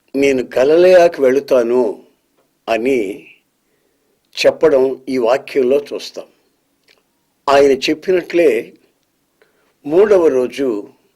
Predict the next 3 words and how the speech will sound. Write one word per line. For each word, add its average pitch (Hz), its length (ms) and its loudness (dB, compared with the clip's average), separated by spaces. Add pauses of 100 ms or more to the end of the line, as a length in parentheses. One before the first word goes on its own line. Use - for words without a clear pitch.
(200)
లేచాడు. 117 580 -8 (1700)
ఆ 113 80 0
రోజున 107 600 -6